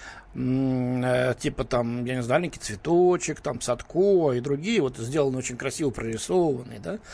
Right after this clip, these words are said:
потому что они очень неконфликтные, они очень, э, добрые, и показывали их, знаешь где? На военных базах. Для своих военнослужащих, потому что, вот, так сказать, показывая, что мир, э, и русские якобы не агрессивны,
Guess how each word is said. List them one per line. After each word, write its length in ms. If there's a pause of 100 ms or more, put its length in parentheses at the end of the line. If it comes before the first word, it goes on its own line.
(300)
потому 260
что 220
они 260
очень 320
неконфликтные, 840 (160)
они 300 (160)
очень, 580
э, 300 (120)
добрые, 720 (500)
и 60
показывали 640
их, 340
знаешь 340
где? 220 (180)
На 120
военных 360
базах. 400 (640)
Для 140
своих 280
военнослужащих, 800
потому 300
что, 160
вот, 160
так 120
сказать, 240
показывая, 680
что 340
мир, 320 (100)
э, 280
и 60
русские 420
якобы 420
не 140
агрессивны, 760